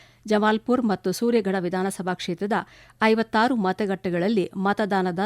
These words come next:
ಸಮಯವನ್ನು ಸಂಜೆ ಐದಕ್ಕೆ ಮೊಟಕುಗೊಳಿಸಲಾಗುತ್ತದೆ.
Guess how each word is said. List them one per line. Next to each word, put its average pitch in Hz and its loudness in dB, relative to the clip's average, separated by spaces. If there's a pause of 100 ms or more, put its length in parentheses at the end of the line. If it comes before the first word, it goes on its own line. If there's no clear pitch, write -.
ಸಮಯವನ್ನು 180 -2 (260)
ಸಂಜೆ 214 2
ಐದಕ್ಕೆ 208 0
ಮೊಟಕುಗೊಳಿಸಲಾಗುತ್ತದೆ. 170 -2